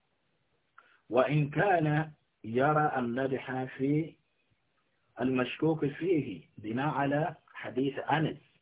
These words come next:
حيث قال: "فقمت إلى حصير لنا قد اسود من طول ما لبث، فنضحته بالماء، فنضحته بالماء". وأما الذي فرق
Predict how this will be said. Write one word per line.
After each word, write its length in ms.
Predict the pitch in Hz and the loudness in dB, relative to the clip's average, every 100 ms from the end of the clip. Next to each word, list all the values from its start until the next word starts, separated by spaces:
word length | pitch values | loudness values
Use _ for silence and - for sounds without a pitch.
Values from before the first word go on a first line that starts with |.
| _ _ _ _ _ _ - | _ _ _ _ _ _ -6
حيث 320 | 113 131 131 | 2 2 2
قال: 600 | 117 117 120 143 180 - | -6 -2 2 2 2 -2
"فقمت 480 | - 117 139 151 147 | -6 -6 -4 -2 0
إلى 300 | 139 131 123 | 2 2 2
حصير 520 | 127 127 - 180 214 | -4 -6 -2 0 0
لنا 520 | 175 135 120 113 131 170 | 0 0 -2 -2 -4 -4
قد 260 | - 131 | -4 -4
اسود 520 | 117 - 113 143 147 - - _ - | -6 -8 4 4 4 0 -20 _ -8
من 200 | 113 107 | -6 -6
طول 380 | - 151 165 143 | -2 0 2 0
ما 240 | 127 110 | 0 -2
لبث، 360 | 107 98 82 - _ _ _ _ _ _ _ | -6 -10 -14 -18 _ _ _ _ _ _ _
فنضحته 1000 | - 117 135 110 127 - 127 107 131 156 | -2 2 0 0 -6 -6 -8 -2 0 2
بالماء، 640 | 131 110 95 87 82 71 - _ _ _ _ _ _ _ _ _ _ _ - | 0 -4 -6 -10 -12 -14 -18 _ _ _ _ _ _ _ _ _ _ _ -16
فنضحته 1040 | 104 98 95 107 - 110 95 120 170 - - - | -10 -8 -8 -8 -10 -12 -4 0 0 -2 -8 -10
بالماء". 500 | 113 95 90 82 - _ _ _ _ _ _ _ _ _ _ - | -8 -6 -8 -12 -18 _ _ _ _ _ _ _ _ _ _ -2
وأما 420 | 113 - 247 254 | 0 2 2 0
الذي 440 | 247 185 151 139 | 2 4 6 6
فرق 760 | 123 165 208 151 120 - 92 - | 4 2 0 0 0 -2 -12 -14